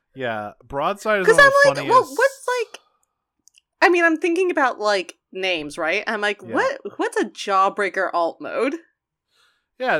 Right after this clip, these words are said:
Speaker 1: a battle, a battleship could be a good one. I also
Speaker 2: Yeah.
Speaker 1: think forklift would be all right, but yeah, I don't know about
Speaker 2: I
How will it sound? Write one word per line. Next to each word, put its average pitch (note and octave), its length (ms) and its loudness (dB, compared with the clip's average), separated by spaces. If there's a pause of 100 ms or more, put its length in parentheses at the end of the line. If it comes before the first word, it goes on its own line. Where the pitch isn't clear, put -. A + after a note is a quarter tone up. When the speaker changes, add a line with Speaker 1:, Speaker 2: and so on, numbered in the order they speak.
Speaker 1:
a D3+ 160 -6
battle, F3 380 2
a C#3+ 60 -4
battleship F3+ 580 -2
could C3+ 140 -20
be C3 100 -6
a A#2+ 60 -6
good A2 180 -12
one. A2 380 -14 (500)
I C#3+ 120 -6
also F3 260 -2
Speaker 2:
Yeah. D3+ 80 -6
Speaker 1:
think D3 280 -10 (240)
forklift C3+ 480 -10
would A2 200 -16
be G#2+ 280 -12
all G#2+ 200 -8
right, G2+ 340 -10
but A2 120 -14
yeah, A2 160 -10
I C3 120 -2
don't D#3+ 180 -4
know C3+ 160 -6
about G#2 460 -10 (200)
Speaker 2:
I E4+ 200 6